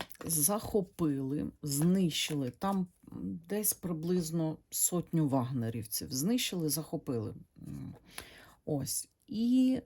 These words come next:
вони звернулися до українців з цікавою пропозицією. А, зараз я зачитаю коротенько. Повстанці Туареги з Малі,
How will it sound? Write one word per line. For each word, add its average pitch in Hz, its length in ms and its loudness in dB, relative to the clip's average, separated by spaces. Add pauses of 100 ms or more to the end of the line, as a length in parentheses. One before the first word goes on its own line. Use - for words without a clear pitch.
вони 196 400 0
звернулися 180 760 0
до 175 160 0
українців 180 800 0
з - 40 2
цікавою 147 720 0
пропозицією. 139 960 -4 (880)
А, 151 460 2
зараз 202 420 0
я 180 100 4
зачитаю 165 680 0
коротенько. 147 760 0 (420)
Повстанці 262 580 4
Туареги 160 720 0 (240)
з 156 140 0
Малі, 143 400 4